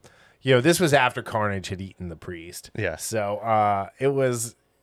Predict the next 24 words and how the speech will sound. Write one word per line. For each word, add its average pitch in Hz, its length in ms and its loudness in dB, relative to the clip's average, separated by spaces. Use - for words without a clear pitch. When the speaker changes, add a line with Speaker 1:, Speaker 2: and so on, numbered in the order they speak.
Speaker 1:
it 147 80 -6
was 156 160 -2
just, 165 140 -6
it 127 100 -10
was 147 160 -2
a 135 60 4
really 123 540 2
just 117 180 -4
funny 180 580 4
moment 143 340 4
that 113 120 6
I 113 80 4
did 107 160 0
not 101 180 -2
expect. - 540 -16
Speaker 2:
Yeah. 95 180 4
Speaker 1:
I 135 60 0
did 135 180 -2
not 143 180 2
expect 123 340 -2
him 107 120 -6
to 98 80 -8
kill 92 200 -10
Cletus. - 480 -20